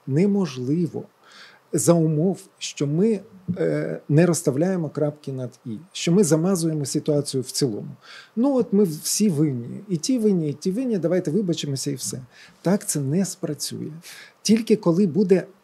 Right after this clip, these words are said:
е, так має бути. Тільки коли ма-, му-, має, має, має бути досліджено все, що сталося, проведена ексгумація, і визнана не так, що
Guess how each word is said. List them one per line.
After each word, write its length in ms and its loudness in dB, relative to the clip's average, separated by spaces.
е, 300 -4
так 260 -2
має 160 2
бути. 360 -4
Тільки 240 -2
коли 240 0
ма-, 260 0
му-, 300 2
має, 200 0
має, 200 -6
має 220 -2
бути 280 -8
досліджено 680 -2
все, 200 2
що 160 -2
сталося, 640 -6
проведена 500 4
ексгумація, 760 -8
і 100 4
визнана 720 -2
не 240 0
так, 240 -6
що 300 0